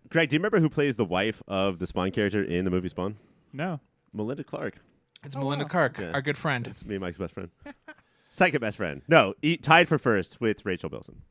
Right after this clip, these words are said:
Speaker 3: Yes. I can't get yelled at by Rachel again.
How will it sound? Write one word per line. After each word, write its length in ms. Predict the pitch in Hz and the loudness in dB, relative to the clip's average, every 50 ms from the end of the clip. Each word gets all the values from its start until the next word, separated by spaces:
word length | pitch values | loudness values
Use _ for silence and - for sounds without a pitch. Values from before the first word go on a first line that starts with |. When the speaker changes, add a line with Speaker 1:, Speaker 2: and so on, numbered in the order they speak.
| _ _ _ | _ _ _
Speaker 3:
Yes. 360 | - 117 - - - - - _ _ _ _ _ _ _ _ _ _ _ _ _ _ _ - | -14 -14 -12 -12 -12 -14 -14 _ _ _ _ _ _ _ _ _ _ _ _ _ _ _ -6
I 100 | - 143 143 | -4 -4 -4
can't 200 | - 151 135 120 | -2 -4 -6 -4
get 120 | 131 123 | -6 -6
yelled 180 | 113 110 107 98 | -6 -8 -8 -10
at 80 | 95 | -12
by 80 | - 92 | -14 -16
Rachel 320 | 90 82 76 76 - - | -18 -18 -18 -20 -20 -20
again. 260 | - - - - - | -20 -20 -20 -20 -20